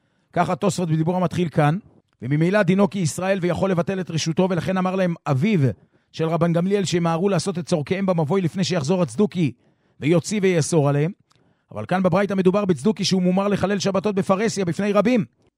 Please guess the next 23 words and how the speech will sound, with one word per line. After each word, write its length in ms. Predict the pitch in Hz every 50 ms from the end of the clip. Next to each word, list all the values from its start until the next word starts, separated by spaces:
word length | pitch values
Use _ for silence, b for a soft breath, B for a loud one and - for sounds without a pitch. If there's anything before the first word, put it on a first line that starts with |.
| _ _ _ _ _ _ _ _ _ _ _
היינו 280 | - 139 170 214 220 214
בפני 220 | 170 165 135 202
עשרה 360 | 202 185 - - 190 180 196 202
ישראלים, 600 | 185 - - 190 185 170 160 147 147 151 175 214 - _ _ _ _ - - _ _ _ _ _ _
או 120 | - 156 170
באופן 560 | 160 190 - 226 240 - - 202 202 208 220 233 -
שיודע 460 | - - 180 175 175 165 170 220 220
שהדבר 320 | - 190 185 175 185 208
יתפרסם 440 | 202 147 - 196 190 170 - 226 220
לעשרה 360 | 214 202 170 - 196 185 202
ישראלים. 520 | 208 202 - - 202 208 208 202 214 208 170 - _ _ _ _ _ _ _ _
כך 160 | - - 180 156
המשנה 320 | 208 202 175 - - 208
ברורה 260 | 180 180 180 190 202 208
בסימן 400 | 190 160 - 190 190 196 202 185
שפ"ה 760 | - - - - 214 233 214 - 208 220 190 147 170 208 214
סעיף 260 | - - 214 196 -
קטן 300 | - 202 - 208 196 190
ד' 60 | 175
על 280 | 202 208 202 - 185 170
פי 160 | - - 208
הפרי 200 | 190 - 175 196
מגדים. 420 | 202 196 175 196 185 196 202 175